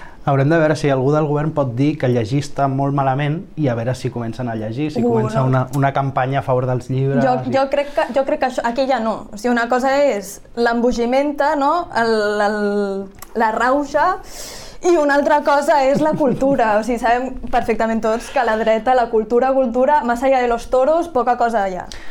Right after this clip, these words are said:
Speaker 1: Bueno, hem vist aquests dies, aquesta és una fake news, però n'hem vist, n'hem vist altres. Hem vist també la del Panot de Barcelona, que Junts per Catalunya ens deia, eh,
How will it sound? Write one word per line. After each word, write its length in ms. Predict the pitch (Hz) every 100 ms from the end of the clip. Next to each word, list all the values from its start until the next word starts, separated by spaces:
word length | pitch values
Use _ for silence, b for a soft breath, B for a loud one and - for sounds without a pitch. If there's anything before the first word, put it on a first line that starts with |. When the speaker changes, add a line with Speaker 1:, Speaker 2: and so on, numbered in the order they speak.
| B -
Speaker 1:
Bueno, 160 | 131 131
hem 80 |
vist 160 | 139 139
aquests 240 | 131 135 127
dies, 200 | 120 117
aquesta 240 | 117 -
és 80 | 135
una 160 | 135 117
fake 180 | 110
news, 160 | 113 147
però 140 | 135 117
n'hem 160 | 113
vist, 300 | 120 123 -
n'hem 220 | 113 117 117
vist 180 | 135
altres. 380 | 117 131 113 107
Hem 140 | 110 113
vist 220 | 120 120
també 240 | 123 120 120
la 80 | 117
del 140 | 113
Panot 320 | 113 113 104
de 80 | 107
Barcelona, 600 | 110 113 107 117 123 117
que 80 | 113
Junts 160 | 107 113 -
per 80 | 110
Catalunya 380 | 107 110 113 110
ens 140 | 104
deia, 340 | 113 110 107 107 107 107 104 110 131
eh, 560 | 98 101 95 95 82